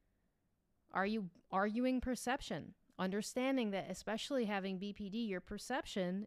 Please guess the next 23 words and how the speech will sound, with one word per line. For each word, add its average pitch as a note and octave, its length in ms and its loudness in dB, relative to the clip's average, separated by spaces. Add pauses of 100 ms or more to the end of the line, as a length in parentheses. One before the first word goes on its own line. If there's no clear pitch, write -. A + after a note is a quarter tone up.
is F#3+ 140 0
not F#3+ 220 0
something G#3 320 -4
to G#3+ 60 -2
be G#3+ 140 -2
argued A#3 460 2
because F3 260 -4
it's - 140 -12
based E3 280 -2
on G#3 140 0
feelings A#3 560 2
and E3 120 -4
truth E3 300 -4
and F#3 140 -2
narrative G#3 440 2
truth E3 300 -6
and E3 100 -6
trauma B3+ 380 2
truth. E3 300 -4
It's E3 140 -10
not E3+ 240 -4
based G#3+ 540 0 (340)
in F#3 320 0